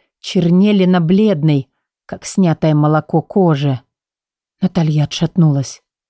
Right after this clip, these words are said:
но не успела сделать ни шагу, как жуткие фигуры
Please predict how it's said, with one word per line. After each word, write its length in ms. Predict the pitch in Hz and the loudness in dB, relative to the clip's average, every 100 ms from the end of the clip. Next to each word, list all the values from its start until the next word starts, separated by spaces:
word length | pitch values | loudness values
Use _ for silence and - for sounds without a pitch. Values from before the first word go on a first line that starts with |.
| _ _ - | _ _ -2
но 140 | 175 | 2
не 140 | 170 170 | 2 2
успела 500 | 156 - 190 170 160 | 0 -2 0 0 0
сделать 500 | 139 185 185 160 180 | -2 -2 -2 -2 0
ни 160 | 175 | 0
шагу, 580 | 160 - 220 202 202 190 - _ _ | 0 -2 -2 0 0 -2 -6 _ _
как 240 | - 185 156 | -2 0 0
жуткие 580 | 151 202 190 - 180 156 | 0 0 -2 -2 -2 -2
фигуры 640 | - 160 143 196 202 175 | -2 -2 0 0 2 0